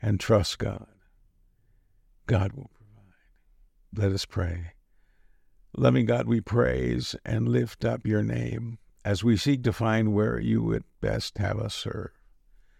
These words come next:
Bless those who have heard your call into ministry and be glorified. In Christ Jesus' strong name we pray. Amen.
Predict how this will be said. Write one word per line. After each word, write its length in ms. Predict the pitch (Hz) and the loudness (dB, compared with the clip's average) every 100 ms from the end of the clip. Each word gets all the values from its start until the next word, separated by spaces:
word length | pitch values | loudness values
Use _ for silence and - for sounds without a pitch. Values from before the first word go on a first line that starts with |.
| _ _ - | _ _ 0
Bless 300 | 110 131 - | 4 6 6
those 260 | 131 110 113 | 4 4 4
who 100 | 110 | 2
have 140 | 98 | 4
heard 200 | 110 104 | 2 2
your 120 | 107 | 0
call 320 | - 110 - | -2 -4 -4
into 200 | - - | -4 -4
ministry 580 | 113 - - - - - - _ _ - | -2 0 -2 -4 -6 -8 -12 _ _ 0
and 160 | 98 | 2
be 80 | 110 | 2
glorified. 640 | 107 113 110 110 107 107 - _ _ _ _ _ _ _ _ - | 2 0 0 -2 -4 -6 -10 _ _ _ _ _ _ _ _ -4
In 100 | 113 | -2
Christ 340 | 120 101 98 - | 2 2 2 0
Jesus' 360 | - 101 95 | -2 0 -4
strong 340 | - 104 98 98 | -4 0 2 2
name 200 | 107 110 | 0 0
we 120 | 110 | -2
pray. 360 | - 107 98 - _ _ _ _ _ _ _ - - 113 | -2 -4 -4 -8 _ _ _ _ _ _ _ -20 -10 -4
Amen. 520 | 117 98 95 90 | -2 -2 -4 -8